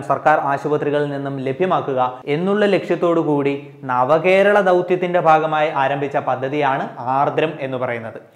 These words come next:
ഇതുപോലെ ഇനിയൊരു മൂന്ന് പദ്ധതികൾ കൂടി നിങ്ങൾ പഠിച്ചു വെച്ചിരിക്കുക. ആദ്യത്തത്, ഭവനവും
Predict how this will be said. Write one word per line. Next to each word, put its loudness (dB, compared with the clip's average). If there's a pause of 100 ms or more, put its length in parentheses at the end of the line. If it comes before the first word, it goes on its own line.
(140)
ഇതുപോലെ 4 (180)
ഇനിയൊരു 0 (200)
മൂന്ന് 0
പദ്ധതികൾ 2
കൂടി -4 (100)
നിങ്ങൾ -4 (180)
പഠിച്ചു -4
വെച്ചിരിക്കുക. -4 (460)
ആദ്യത്തത്, 4 (400)
ഭവനവും 6